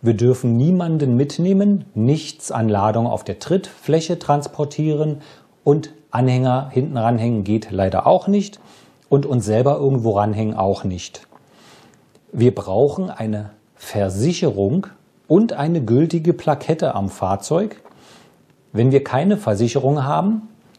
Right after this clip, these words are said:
dann ist das nicht nur eine Ordnungswidrigkeit, weil wir ja keine Plakette am Fahrzeug haben für vierzig Euro,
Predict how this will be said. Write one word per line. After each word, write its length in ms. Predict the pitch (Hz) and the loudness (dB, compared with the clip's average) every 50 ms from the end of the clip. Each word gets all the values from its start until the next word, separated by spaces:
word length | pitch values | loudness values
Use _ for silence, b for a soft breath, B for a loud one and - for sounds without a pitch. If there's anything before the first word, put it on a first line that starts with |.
| _ | _
dann 140 | - 113 120 | -2 0 0
ist 160 | 139 - - | 0 0 -2
das 140 | 135 113 - | -2 0 2
nicht 340 | 127 143 139 139 - - - | 0 0 0 -2 -6 -2 0
nur 260 | 135 147 156 151 147 | 2 2 2 2 0
eine 280 | 131 117 110 104 - - | 0 0 0 0 0 -2
Ordnungswidrigkeit, 1120 | 95 98 101 110 131 147 143 - 147 151 156 160 160 165 - - - 160 165 170 131 104 | -2 -2 0 0 0 0 -2 -2 -4 -4 -4 -4 -6 -6 -8 -6 -4 -4 -4 -2 0 2
weil 140 | 107 107 | 2 2
wir 80 | 104 101 | 2 2
ja 80 | 101 98 | 0 0
keine 300 | - - 113 107 110 104 | 0 0 0 0 0 -4
Plakette 640 | - - 101 87 - - - 101 101 139 147 175 | -4 -4 -6 -6 -6 -6 -8 -4 -2 -2 -2 -2
am 200 | 175 151 165 151 | -2 -2 -2 -2
Fahrzeug 440 | - 156 151 156 - - 170 165 - | -2 -2 -4 -4 -2 -4 -6 -4 -2
haben 180 | 160 170 165 | -4 -4 -2
für 120 | - - 147 | -4 -4 -6
vierzig 400 | - - 165 160 160 - 160 175 | -2 -2 -2 -2 -4 -8 -8 -6
Euro, 360 | 165 160 160 156 170 175 170 | -4 -2 -2 0 -2 -4 -4